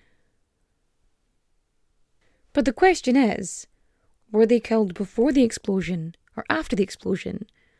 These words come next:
Like, we won't know. Like, I think the initial plan was to, like, kill them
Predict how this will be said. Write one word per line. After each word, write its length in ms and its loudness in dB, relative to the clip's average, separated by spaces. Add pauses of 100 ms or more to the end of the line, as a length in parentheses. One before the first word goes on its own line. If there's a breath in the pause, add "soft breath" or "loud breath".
(160)
Like, 80 2
we 80 2
won't 180 2
know. 400 2 (540 soft breath)
Like, 160 0
I 100 2
think 260 2
the 80 6
initial 260 0
plan 260 -2
was 100 -2
to, 80 -10
like, 320 -2
kill 220 2
them 360 4